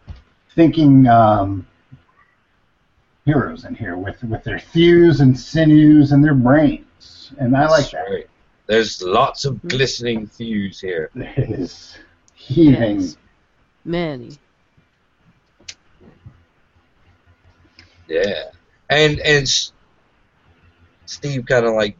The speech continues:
Speaker 2: derailed my transition, my segue here,
Speaker 1: Sorry.
Speaker 2: because I was gonna say, speaking of Red Sonja, the first tale in the book is John Langan's The Savage Angela in The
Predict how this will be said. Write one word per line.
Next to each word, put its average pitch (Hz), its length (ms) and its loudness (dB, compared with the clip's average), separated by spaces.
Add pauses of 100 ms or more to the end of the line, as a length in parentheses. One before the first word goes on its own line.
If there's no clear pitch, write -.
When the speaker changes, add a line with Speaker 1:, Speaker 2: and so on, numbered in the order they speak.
Speaker 2:
derailed 107 540 0
my 98 180 -6
transition, 104 680 -12
my 95 80 -10
segue 101 560 -4
here, 90 260 -10 (460)
Speaker 1:
Sorry. - 180 -14
Speaker 2:
because 104 320 -2
I 104 80 -2
was 98 100 -6
gonna 98 160 -8
say, 104 220 -6
speaking 135 600 -8
of 113 260 0
Red 110 280 0
Sonja, 113 480 -2
the 104 80 -8
first 123 360 0
tale 113 340 0
in 104 100 -10
the 95 60 -10
book 98 300 -6 (500)
is 101 260 -8
John 110 300 0
Langan's 98 600 -8
The 98 100 -6
Savage 131 720 -2
Angela 110 540 -2 (120)
in 107 260 -6 (480)
The 92 240 -4